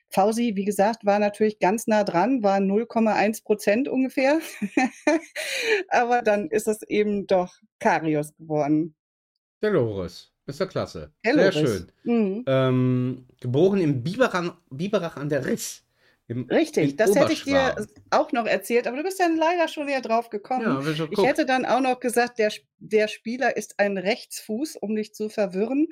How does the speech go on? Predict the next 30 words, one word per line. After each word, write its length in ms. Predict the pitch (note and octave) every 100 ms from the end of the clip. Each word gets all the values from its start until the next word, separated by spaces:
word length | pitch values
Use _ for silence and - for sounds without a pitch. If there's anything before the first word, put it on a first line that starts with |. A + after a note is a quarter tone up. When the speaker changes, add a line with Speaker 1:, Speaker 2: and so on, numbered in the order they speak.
| - - - -
Speaker 1:
Und 180 | A#3 A3
was 140 | A3+
ich 100 | G#3+
auch 100 | G#3+
spannend 480 | F4 - F#3+ F#3 F#3+
fand, 500 | - F#3 G#3+ D4 - - _
Spielerberater, 1000 | - - C#4 D#4 G#3 G3 F3+ F3 G#3 A#3
da 120 | G#3+
kommen 260 | G3+ G#3 A#3
ja 140 | G#3
sonst 320 | F#3+ G3 G#3+ -
immer 340 | G3+ F#3+ -
irgendwelche 800 | F#3 G3+ F#3 F3+ F#3 G#3+ G3 F3+
komischen 420 | - A3 G#3+ F#3+ E3+
Firmen, 400 | C4 C4 B3 G3+
die 80 |
man 180 | F#3+ F3+
alle 180 | - C#3+
Speaker 2:
Mhm. 20 |
Speaker 1:
schon 160 | C#3+ F#3
mal 120 | F#3+
gehört 480 | F3+ F3 F3+ G#3+ -
hat. 220 | G#3 B2+
Speaker 2:
Mhm. 240 | A#2+ F3 - -
Speaker 1:
Und 120 | G3+
bei 180 | G3+ G3
Spielerberater 1200 | - _ C#4 D#4 B3 F#3+ F#3 E3+ F3 G#3 G3+ A#3+
steht 300 | - G#3 -
bei 140 | F#3+
ihm 300 | - G3+ A#3